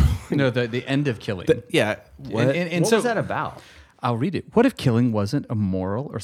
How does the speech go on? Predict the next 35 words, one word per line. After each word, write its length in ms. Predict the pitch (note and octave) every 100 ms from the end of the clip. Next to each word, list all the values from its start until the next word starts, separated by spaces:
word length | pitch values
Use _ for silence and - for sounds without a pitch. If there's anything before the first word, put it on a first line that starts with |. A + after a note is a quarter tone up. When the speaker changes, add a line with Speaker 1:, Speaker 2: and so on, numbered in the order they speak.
| -
Speaker 3:
No, 60 | G#2
I 80 | C#3
read, 280 | - D#3+ E3+
Speaker 1:
psychological 60 |
Speaker 3:
I 80 | G2+
read 80 | C#3+
Speaker 1:
problem, 160 | E3 -
Speaker 3:
the 80 |
Speaker 1:
but 140 | G#2+ D#3+
a 40 |
Speaker 3:
whole 80 | D3+
Speaker 1:
tech 220 | B2+ A3+
Speaker 3:
thing. 80 | A2+
Speaker 1:
problem? 400 | A#2+ F#2 G2+ G2+
What 120 | C#3
if 100 | E3+
the 80 | -
right 240 | C3+ D3 C#3
tech 340 | - C3+ - -
could 160 | C3
make 200 | B2 B2+
killing 400 | - A#2 G#2 G#2 - - - _
a 160 | A2+ G#2+
thing 420 | - A#2 A#2 A2
of 200 | A2 F#2
the 140 | G#2 G2 - F#2+ F#2+
past? 760 | F#2+ G2 G2 F#2+ - - - -
Speaker 3:
<laughs> 20 |
That 140 | - F3
is 100 | B2+
so 240 | D#3+ C3+
clickbaity, 540 | - A#2+ - F2 F#2 G#2+
right? 200 | A2+ B2+
It's 120 | B2+
like, 140 | A#2+